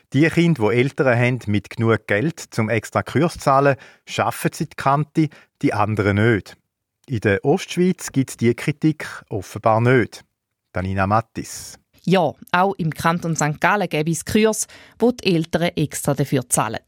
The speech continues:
Speaker 2: sagt Tina Cassidy. Sie leitet das Amt für Mittelschulen in Sankt Gallen. Aber die Kurs gäbe es eigentlich nur in der Stadt. Die Schulen täten vor allem selber schauen, dass die Kinder gut auf die Kante-Prüfung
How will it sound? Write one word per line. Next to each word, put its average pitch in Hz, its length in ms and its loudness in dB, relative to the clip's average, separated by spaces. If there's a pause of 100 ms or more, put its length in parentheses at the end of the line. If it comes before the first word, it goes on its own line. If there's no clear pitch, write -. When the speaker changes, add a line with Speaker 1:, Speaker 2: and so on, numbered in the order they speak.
(300)
Speaker 2:
sagt - 440 -4
Tina 196 260 2
Cassidy. 202 600 0 (340)
Sie 262 160 0
leitet 175 380 0
das - 100 -4
Amt 170 320 -2
für 151 220 0
Mittelschulen 151 580 2
in - 140 -6
Sankt 139 240 -4
Gallen. 127 280 -4 (640)
Aber 202 160 2
die 240 160 0
Kurs - 480 0
gäbe 233 220 0
es - 180 -8
eigentlich 175 480 -2
nur 147 220 2
in 151 120 2
der 214 120 0
Stadt. - 600 -6 (400)
Die - 40 -2
Schulen 262 320 2 (400)
täten 240 280 0
vor 247 120 0
allem 247 200 2
selber 170 440 0
schauen, 135 200 -6
dass - 380 -6
die - 80 -10
Kinder 196 320 2
gut 147 320 0
auf 156 80 -6
die - 60 -20
Kante-Prüfung 147 840 -2